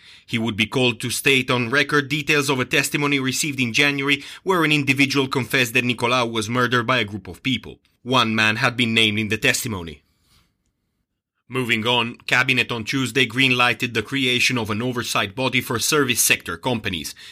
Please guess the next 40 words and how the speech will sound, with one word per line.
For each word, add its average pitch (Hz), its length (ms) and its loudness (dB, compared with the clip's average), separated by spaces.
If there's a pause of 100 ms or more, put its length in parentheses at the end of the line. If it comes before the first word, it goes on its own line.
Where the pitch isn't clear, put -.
(160)
Finance 95 440 0
Minister 104 320 2
Makis 110 360 0
Keravnos 95 460 -2
said. - 340 -2 (600)
The 123 120 2
body 117 360 4
aims 113 220 2
to 139 100 0
prevent 123 360 0
situations 135 680 0
that 113 220 -2
threaten 139 340 0
the 131 120 2
image 127 200 2
of 110 140 -4
the 110 80 -4
country 147 440 0
and 151 200 -2
will 151 100 2
be 131 160 -2
tasked 135 320 0
with 127 180 -2
carrying 123 300 2
out 113 180 0
snap 135 320 -2
reviews 120 440 -2
in 127 100 0
case 113 280 -2
there 120 140 0
are 95 140 -2
indications 147 720 -2 (160)
suggesting 135 580 0
practices 127 560 -2
with 120 160 -2
negative 117 460 0
consequences 135 720 -2
to 156 100 -2
Cyprus's 98 540 -4
reputation. 98 680 -2